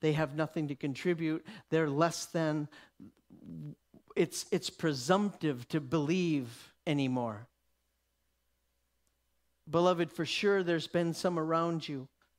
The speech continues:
that have mocked you, that have said, "It's dead, leave it alone.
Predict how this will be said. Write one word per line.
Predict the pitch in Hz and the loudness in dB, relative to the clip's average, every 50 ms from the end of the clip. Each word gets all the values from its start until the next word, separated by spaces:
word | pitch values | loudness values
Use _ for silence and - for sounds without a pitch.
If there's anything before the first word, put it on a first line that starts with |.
| _ _ _ - | _ _ _ -2
that | 147 139 | 0 0
have | 135 127 117 - - | 0 0 -2 -4 -2
mocked | 147 156 165 175 165 - - - | 2 2 2 2 0 -4 -8 -6
you, | 190 175 165 | -4 -2 -2
that | 160 151 135 | 0 0 -2
have | 131 135 127 | -2 -2 -4
said, | - - 151 135 143 | -4 -2 -2 -2 -2
"It's | 143 131 - - - | -4 -6 -6 -10 -8
dead, | _ - 160 165 165 160 165 156 135 | _ 0 2 2 2 0 0 -4 -4
leave | 135 147 147 139 135 | -2 -2 -2 0 -2
it | 135 120 | -4 -4
alone. | 135 139 151 160 165 165 160 160 160 160 | -4 -2 0 0 2 2 2 0 0 -2